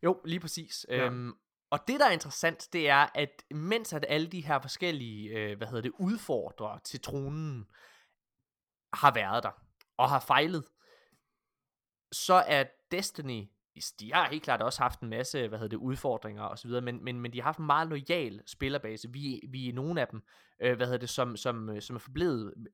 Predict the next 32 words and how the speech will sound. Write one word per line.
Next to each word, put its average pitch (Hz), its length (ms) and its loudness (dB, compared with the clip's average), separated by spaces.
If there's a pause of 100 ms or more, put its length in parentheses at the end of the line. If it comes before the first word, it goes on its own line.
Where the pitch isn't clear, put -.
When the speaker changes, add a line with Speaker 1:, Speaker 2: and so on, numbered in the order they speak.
Speaker 1:
mellem 123 320 -4
tykt - 240 -10
og 113 60 -8
tyndt. 117 220 -6
Og 101 80 -8
det, 151 100 -6
der, 156 200 0
det, 170 100 -2
man 151 100 -2
kan - 120 -14
se, 196 200 -10
det 135 80 -2
er, 127 60 0
at 127 120 -6
selv - 280 -2 (340)
de, 165 100 -6
der 156 100 4
hader 156 480 0 (100)
Destiny, 147 400 -6 (200)
altså 131 260 -2
Destiny-spillere, 139 680 -2
der 113 80 -6
hader 139 320 0
spillet 143 320 -6
eller 101 140 -6
er 98 40 -10
blevet 98 160 -12
træt 226 220 6
af 214 80 -4
det, 190 80 -10 (260)
de 190 100 -4
vender 170 200 2